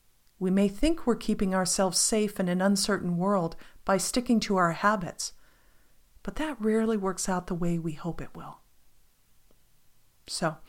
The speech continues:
where do you start? Put your hand over your heart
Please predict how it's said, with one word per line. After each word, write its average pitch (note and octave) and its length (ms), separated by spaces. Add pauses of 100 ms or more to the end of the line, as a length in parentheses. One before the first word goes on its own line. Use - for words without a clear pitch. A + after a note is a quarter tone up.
(480)
where G3 140
do G3+ 80
you G2+ 80
start? - 400 (1300)
Put - 160
your D#4 100
hand C#4 280
over B3 180
your B3 180
heart F3+ 360